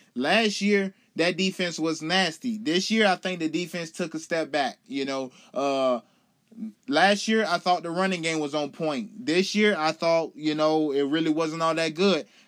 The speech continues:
Uh, D J Dallas, eight carries, thirty-eight yards. He was their leading go-getter. I thought Homer was gonna be a lot better than that.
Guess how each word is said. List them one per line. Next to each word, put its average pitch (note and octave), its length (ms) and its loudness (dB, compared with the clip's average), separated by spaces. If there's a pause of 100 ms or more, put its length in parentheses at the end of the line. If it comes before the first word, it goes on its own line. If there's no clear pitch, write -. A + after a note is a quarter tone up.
(140)
Uh, C3+ 300 0
D C#3+ 220 2
J E3 180 0
Dallas, D#3+ 480 2
eight E3+ 220 0
carries, E3+ 320 -2
thirty-eight E3 420 -2
yards. E3+ 320 -2
He F3 100 -2
was D#3+ 120 -6
their D#3+ 160 0
leading D#3+ 200 0
go-getter. D#3+ 440 0
I C#3 160 -2
thought D#3 240 0
Homer E3+ 280 -4
was D#3+ 200 -2
gonna D#3+ 180 -4
be D3 140 0
a E3+ 80 0
lot E3 240 -2
better G3 240 2
than C#3+ 180 -2
that. B2+ 240 -4